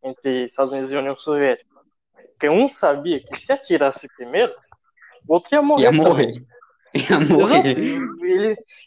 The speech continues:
Speaker 1: ele nem ia ser louco de atirar primeiro e morrer também, tá ligado? Os caras têm que ter uma certeza.
Speaker 2: E é por isso que durante a Guerra Fria foi criada uma conexão direta entre a Casa Branca e o Kremlin na União Soviética.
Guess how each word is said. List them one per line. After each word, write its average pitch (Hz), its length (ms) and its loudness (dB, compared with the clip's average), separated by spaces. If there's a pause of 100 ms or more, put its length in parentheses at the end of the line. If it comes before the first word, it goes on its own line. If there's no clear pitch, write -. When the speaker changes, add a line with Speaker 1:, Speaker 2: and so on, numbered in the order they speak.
Speaker 1:
ele 196 140 2
nem 311 140 2
ia 359 60 4
ser - 220 0
louco 180 320 0
de 160 140 -2
atirar 160 480 0
primeiro 170 560 -2 (760)
e 165 60 -8
morrer 170 380 2
também, 147 340 -2
tá 139 140 -4
ligado? 139 400 0 (540)
Os - 80 -6
caras 165 200 0
têm 175 120 0
que - 80 -20
ter 185 80 2
uma 175 140 2
certeza. 220 640 -2 (840)
Speaker 2:
E 135 100 2
é 131 80 4
por 170 320 2
isso 147 380 0
que 165 360 2
durante 131 800 0 (200)
a 117 120 2
Guerra 117 320 0
Fria 143 320 -2
foi 139 240 -4
criada 139 420 2
uma 156 200 0
conexão 156 640 0
direta 135 600 2
entre 123 200 -2
a 127 80 0
Casa 131 380 2
Branca 139 560 0
e 139 120 0
o 175 80 -2
Kremlin 139 640 0
na 127 120 -2
União 127 240 0
Soviética. 143 720 -2